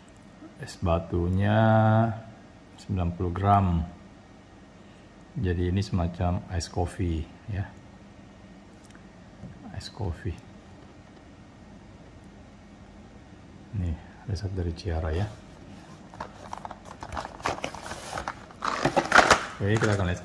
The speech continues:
satu persatu. Ini dia Scuro. Ini favorit saya nih Scuro.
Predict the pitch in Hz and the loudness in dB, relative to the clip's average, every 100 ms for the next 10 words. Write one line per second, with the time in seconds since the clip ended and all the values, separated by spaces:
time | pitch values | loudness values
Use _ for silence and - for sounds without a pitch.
0 | - 92 82 87 107 110 - - 92 82 | -6 -4 0 4 4 4 -2 -4 -2 0
1 | 85 101 113 123 156 156 - - - - | 0 4 8 8 6 2 -10 -16 -18 -18
2 | - - - - - - - 110 98 92 | -18 -18 -18 -20 -20 -12 -2 2 4 4
3 | 92 95 104 104 107 - 104 98 98 85 | 4 8 10 10 8 4 4 6 6 6
4 | 78 - 92 92 90 95 90 - 87 87 | 2 0 0 0 0 2 0 0 2 2
5 | 87 87 - 85 90 104 | 2 -2 -2 0 2 2